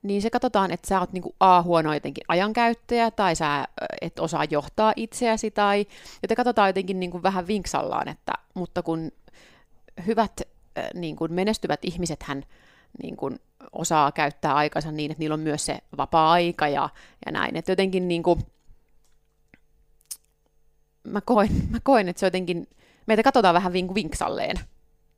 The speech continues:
ketkä vaan tykkää painaa duu-, niinku duunia ja saa sitä inspiraatiota.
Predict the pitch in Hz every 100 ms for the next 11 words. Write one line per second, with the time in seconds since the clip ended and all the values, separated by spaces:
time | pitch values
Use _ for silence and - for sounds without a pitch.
0 | _ - - 170 156 156 - - - 208
1 | 285 285 302 320 427 370 294 359 427 494
2 | 370 220 190 226 403 320 214 160 170 170
3 | - - 202 - - -